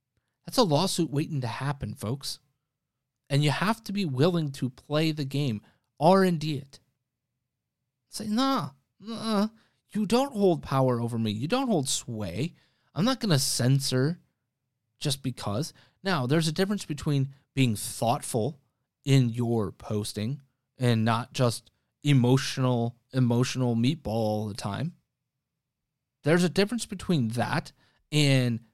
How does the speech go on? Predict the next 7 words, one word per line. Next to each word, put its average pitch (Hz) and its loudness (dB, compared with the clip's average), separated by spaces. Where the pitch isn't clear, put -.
censoring 147 2
what 165 -2
you 170 2
actually 175 2
intend 165 2
to 143 -2
say. 135 -4